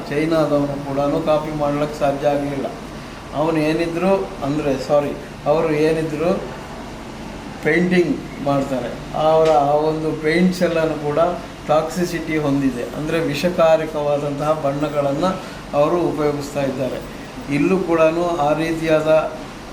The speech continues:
ಆ, ಜಿಂಕ್ ಮತ್ತು ಹೆವಿ ಮೆಟಲ್ಸ್ ಇ-, ಇರ್ತಕ್ಕಂಥ ಬಣ್ಣಗಳನ್ನ ಉಪಯೋಗಿಸಿದ್ದ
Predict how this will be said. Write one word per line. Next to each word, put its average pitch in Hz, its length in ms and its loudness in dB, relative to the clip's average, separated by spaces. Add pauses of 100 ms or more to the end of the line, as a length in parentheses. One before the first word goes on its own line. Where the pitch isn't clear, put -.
ಆ, 147 80 4 (680)
ಜಿಂಕ್ 175 680 2 (200)
ಮತ್ತು 156 200 -2
ಹೆವಿ 156 340 4
ಮೆಟಲ್ಸ್ 156 520 -2 (360)
ಇ-, 147 320 -4
ಇರ್ತಕ್ಕಂಥ 147 560 -2
ಬಣ್ಣಗಳನ್ನ 147 840 2 (680)
ಉಪಯೋಗಿಸಿದ್ದ 170 680 2